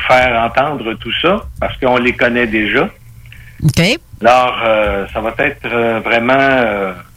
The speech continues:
Speaker 1: une bonne émission, je pense, à ce niveau.
Speaker 2: Vous, mais dans le fond, vous autres, vous, vous recevez des invités, euh,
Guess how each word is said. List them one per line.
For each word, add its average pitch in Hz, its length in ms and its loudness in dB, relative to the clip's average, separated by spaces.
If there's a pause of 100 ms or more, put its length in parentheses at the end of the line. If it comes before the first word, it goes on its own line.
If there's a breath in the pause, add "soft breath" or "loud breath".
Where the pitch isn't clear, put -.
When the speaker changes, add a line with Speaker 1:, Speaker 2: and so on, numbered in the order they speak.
(260)
Speaker 1:
une 123 200 0
bonne 139 280 2
émission, 127 680 2
je 110 120 -2
pense, 120 300 0
à 107 140 2
ce 123 80 0
niveau. 110 260 0 (640 loud breath)
Speaker 2:
Vous, 185 180 6 (100)
mais 233 180 4
dans 226 160 4
le 220 60 2
fond, 330 260 2
vous 214 180 4
autres, 247 200 2
vous, 175 180 4
vous 196 180 6
recevez 226 720 4
des 196 260 4
invités, 208 680 2 (840 soft breath)
euh, 180 380 6